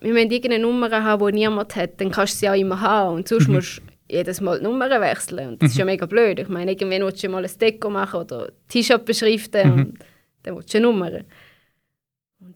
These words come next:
Speaker 1: dann irgendwie ist sie dann mal gekommen und hat gesagt, «Ja, schau, das neunzig.» Es hat niemand das neunzig. Und ja, dann haben wir das neunzig gemacht und ich konnte es bis jetzt immer können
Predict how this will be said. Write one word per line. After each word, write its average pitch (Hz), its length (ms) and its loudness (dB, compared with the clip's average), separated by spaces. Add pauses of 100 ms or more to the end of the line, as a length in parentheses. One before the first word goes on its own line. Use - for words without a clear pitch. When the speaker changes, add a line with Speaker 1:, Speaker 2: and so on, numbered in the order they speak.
Speaker 1:
dann 175 120 0
irgendwie 190 600 2
ist 214 220 -6
sie 262 140 -4
dann 277 120 4
mal 247 200 0
gekommen 240 260 2
und 247 40 0
hat 233 80 -4
gesagt, 196 280 -6
«Ja, 214 120 4
schau, 226 80 4
das - 180 -8
neunzig.» 196 720 -2
Es - 140 -20
hat - 140 -10
niemand 320 320 -4
das 311 140 -10
neunzig. 285 460 -6
Und 185 380 -10 (320)
ja, 170 160 -20 (440)
dann - 120 -14
haben 196 120 -6
wir 202 60 -8
das 208 140 -14
neunzig 220 420 -8
gemacht 214 300 -4
und - 80 -12
ich 190 60 -10
konnte - 140 -18
es - 40 -20
bis 208 200 -4
jetzt 214 240 -2
immer 214 200 -6
können 214 500 -4